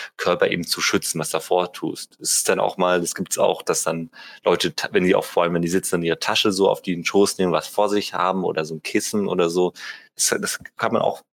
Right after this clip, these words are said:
ko-, konnte ich auch manchmal so beobachten, eben sich so ein bisschen versuchen zu, zu schützen. Auch was, was, äh, auch logisch erscheint, ist dann, dass man den Körper ein bisschen so abwendet oder ein bisschen die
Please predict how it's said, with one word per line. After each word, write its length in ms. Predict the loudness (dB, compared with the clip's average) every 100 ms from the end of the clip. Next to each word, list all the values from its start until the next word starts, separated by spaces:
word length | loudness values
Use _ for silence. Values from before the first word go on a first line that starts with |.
| _ _ _ _
ko-, 140 | -6 -2
konnte 180 | 0 2
ich 60 |
auch 180 | 2 0
manchmal 320 | -2 0 2
so 100 | 4
beobachten, 520 | 4 4 4 2 2
eben 140 | -2 -2
sich 140 | -2
so 100 | -2
ein 40 | -2
bisschen 280 | -2 -2
versuchen 400 | -4 -4 -4 -6
zu, 340 | -6 -4 -2 -4 _ _ _
zu 100 | -4
schützen. 520 | 2 2 2 0 -2 0
Auch 220 | 0 2
was, 220 | 2 2
was, 300 | -2 -2 -4 -2
äh, 140 | 0
auch 180 | 0 4
logisch 400 | 6 6 6 4
erscheint, 420 | 2 2 0 0
ist 160 | 0 -2
dann, 100 | -2
dass 160 | -2
man 160 | -4 -4
den 160 | -6 -8 _ _ _
Körper 220 | -2 2
ein 80 | 2
bisschen 240 | 0 -2 -2
so 80 |
abwendet 800 | 0 -2 -2 0 2 4 4 4
oder 200 | 2 2
ein 180 | 2 0
bisschen 280 | -2 -2 -2
die 280 | -2 -4